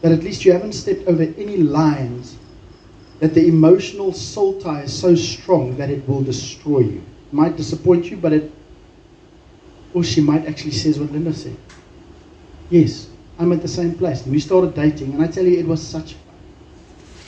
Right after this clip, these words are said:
The dating zone. So zone transitions.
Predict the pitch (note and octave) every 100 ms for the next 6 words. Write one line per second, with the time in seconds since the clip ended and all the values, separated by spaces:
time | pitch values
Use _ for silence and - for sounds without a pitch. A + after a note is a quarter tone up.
0 | - D3+ D3+ D3+ E3 D3+ D3 C3+ - D3+
1 | C3+ B2 E3 A#3 A#3 A3 G#3 - G#3 E3+
2 | D3+ A2+